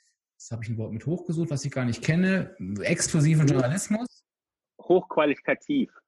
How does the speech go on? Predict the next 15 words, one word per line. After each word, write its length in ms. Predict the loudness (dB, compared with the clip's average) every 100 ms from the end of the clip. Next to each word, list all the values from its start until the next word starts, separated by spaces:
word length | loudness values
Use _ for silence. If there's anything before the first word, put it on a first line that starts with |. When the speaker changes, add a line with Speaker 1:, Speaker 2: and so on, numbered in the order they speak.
| _
Speaker 1:
Das 340 | -4 -4 -4 -6
wollte 220 | -8 -8
ich 100 | -12
sagen. 320 | -12 -12 -12
Sehr 320 | -12 -8 -8
schön. 320 | -8 -8 -8 -4
Hochqualitativer 1300 | -4 -4 -4 -4 -4 -6 -8 -8 -6 -4 -6 -6
und 280 | -6 -6 -6
gut 220 | -10 -10 -8
ausgearbeiteter 800 | -8 -8 -8 -6 -6 -6 -10 -12
Journalismus, 680 | -8 -6 -4 -6 -8 -8 -8
wenn 100 | -10
es 120 | -10
ums 200 | -10 -12
Thema 380 | -6 -4 -4 -6